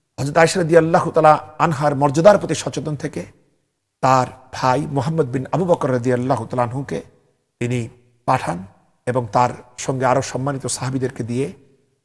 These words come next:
হযরত আয়েশা রাদিয়াল্লাহু তাআলা আনহাকে অত্যন্ত সম্মানের সঙ্গে তাকে তিনি যুদ্ধক্ষেত্র থেকে বের করে আনেন এবং তাকে, আহ, এক সম্মানিত ব্যক্তির বাড়িতে তাকে থাকার ব্যবস্থা করা হয় এবং আলী রাদিয়াল্লাহু তাআলা আনহু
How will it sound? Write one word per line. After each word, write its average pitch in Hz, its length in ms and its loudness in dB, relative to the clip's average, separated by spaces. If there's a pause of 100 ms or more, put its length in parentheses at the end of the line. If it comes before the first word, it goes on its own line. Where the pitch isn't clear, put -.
(140)
হযরত 139 200 -2
আয়েশা 156 240 4
রাদিয়াল্লাহু 156 560 2
তাআলা 143 360 2
আনহাকে 131 600 -2
অত্যন্ত 170 380 -6
সম্মানের 156 460 -4
সঙ্গে 156 380 -8 (520)
তাকে 123 200 -2
তিনি 120 320 -6 (680)
যুদ্ধক্ষেত্র 135 540 -4
থেকে 131 220 -8
বের 127 240 -4
করে 151 180 -4
আনেন 151 220 -6 (800)
এবং 120 240 -4
তাকে, 120 420 -6 (680)
আহ, 120 320 0 (800)
এক 127 240 -2
সম্মানিত 139 460 -4 (340)
ব্যক্তির 123 420 -6 (480)
বাড়িতে 123 320 0
তাকে 120 220 -4
থাকার - 320 -6
ব্যবস্থা 127 340 -4
করা 135 160 -2
হয় 151 220 -4 (400)
এবং 131 180 -4
আলী 185 180 2
রাদিয়াল্লাহু 131 540 0
তাআলা 123 180 0
আনহু 120 300 -8